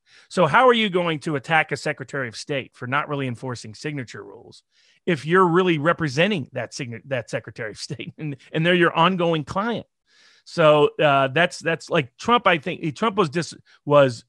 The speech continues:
betrayed by a wide range of lawyers around him. And it, it's what accelerated this. It's what, uh, led Trump to have greater doubts about everything related to this, because he's seeing, you know,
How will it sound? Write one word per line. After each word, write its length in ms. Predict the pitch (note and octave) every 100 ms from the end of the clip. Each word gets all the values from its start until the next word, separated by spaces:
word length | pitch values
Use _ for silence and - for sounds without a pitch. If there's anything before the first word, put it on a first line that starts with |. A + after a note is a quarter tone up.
| _ C#3
betrayed 640 | C#3 - F3+ F3 C#3+ A#2+
by 140 | B2
a 100 | B2+
wide 300 | A#2+ C#3 C#3
range 260 | C3+ C3 A#2+
of 80 | A2
lawyers 380 | A#2 A#2 G#2+ G2+
around 340 | G2 F#2+ F#2
him. 80 | - _ _ _ -
And 120 | E3 E3+
it, 120 | E3+
it's 160 | F3 -
what 200 | F#3+ F3
accelerated 760 | - - G#3+ G#3 D#3 A#2+ G#2
this. 240 | G2 - -
It's 140 | C#3+ -
what, 320 | D3+ C#3+ -
uh, 220 | D3+ C3+ B2 _ -
led 300 | D3 F3+ D3
Trump 260 | - E3 -
to 80 |
have 260 | C3 C#3 A#2
greater 360 | C#3+ D#3+ D#3+ C#3
doubts 320 | C#3+ C3+ C#3+
about 260 | B2+ B2 -
everything 560 | F3 G3 F3+ B2+ C3+ B2
related 400 | B2+ C#3 B2 A2
to 140 | B3
this, 320 | A3+ B2 A#2+ - _ _ _ -
because 380 | C#3+ F3+ D#3
he's 180 | D#3+ D3
seeing, 380 | F#3+ E3+ D#3+ D3+
you 100 | F#3
know, 160 | C#3+